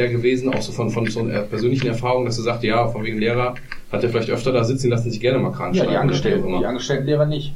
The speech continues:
Speaker 1: Genau, aber er sagt, er sagte zu mir genau das Gegenteil. Er sagt, „Nee, die Lehrer wollen sich nie krank schreiben lassen, aber sie müssen halt mal eine Woche raus, sonst werden sie halt nicht los und sitzen hier nachher mit der Herzmuskelentzündung“ oder so eine Scheiße.
Speaker 2: Ja.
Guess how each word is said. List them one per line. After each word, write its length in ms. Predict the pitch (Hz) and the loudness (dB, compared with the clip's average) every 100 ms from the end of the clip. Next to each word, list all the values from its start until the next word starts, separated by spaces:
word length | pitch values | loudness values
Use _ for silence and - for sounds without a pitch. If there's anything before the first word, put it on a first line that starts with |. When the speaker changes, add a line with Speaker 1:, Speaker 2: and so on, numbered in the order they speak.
| - - - | -6 -8 -2
Speaker 1:
Genau, 340 | 135 135 147 143 | 0 4 4 6
aber 100 | 127 | 4
er 100 | 139 | 4
sagt, 160 | 165 131 | 2 4
er 60 | 147 | 4
sagte 200 | 170 180 | 4 2
zu 100 | 156 | 2
mir 100 | 170 | 2
genau 160 | 160 | 4
das 120 | 190 190 | 2 4
Gegenteil. 320 | 175 104 98 | 2 2 2
Er 60 | 98 | 0
sagt, 180 | 131 | 2
„Nee, 60 | 147 | 4
die 100 | 143 | 4
Lehrer 320 | 123 156 147 | 4 4 2
wollen 100 | 147 | -2
sich 80 | 147 | 0
nie 140 | 185 | 2
krank 240 | - 98 95 | 0 0 -2
schreiben 200 | 87 95 | 0 0
lassen, 200 | 110 120 | 0 0
aber 100 | 120 | 2
sie 80 | 127 | 4
müssen 260 | 185 - | 4 4
halt 80 | 104 | 2
mal 140 | 101 | 2
eine 60 | 98 | 0
Woche 120 | 95 104 | -2 -2
raus, 240 | 110 135 | 0 0
sonst 420 | 139 - 95 101 | -2 -4 -6 -4
werden 180 | 120 131 | 0 2
sie 60 | 127 | 0
halt 100 | 110 | 0
nicht 120 | 113 | 0
los 240 | 123 139 | 2 2
und 100 | 143 | 2
sitzen 160 | 143 143 | 2 2
hier 100 | 147 | 2
nachher 200 | 131 139 | 2 0
mit 100 | 135 | 0
der 80 | 131 | 0
Herzmuskelentzündung“ 720 | 147 117 101 92 92 95 92 | -2 -2 -2 -2 -4 -2 -2
oder 100 | 87 | -2
so 80 | 85 | -2
eine 80 | 85 | -4
Scheiße. 360 | - 82 87 185 | -4 -4 0 0
Speaker 2:
Ja. 140 | - | -2